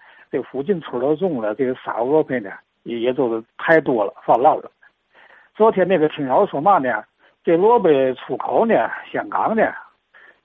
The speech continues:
这个事儿是有。后来八几年前儿啊，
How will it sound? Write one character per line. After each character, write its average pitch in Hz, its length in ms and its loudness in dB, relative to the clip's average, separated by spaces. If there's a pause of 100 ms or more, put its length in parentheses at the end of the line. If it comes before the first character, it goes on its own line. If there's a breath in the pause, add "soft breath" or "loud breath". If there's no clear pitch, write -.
(120)
这 - 180 4
个 131 100 4
事 175 120 0
儿 117 120 -2
是 120 160 -6
有。 101 260 -8 (880)
后 160 200 -2
来 175 160 8
八 117 260 2
几 117 160 -10
年 131 220 -2
前 123 100 0
儿 127 140 2
啊， 92 120 -2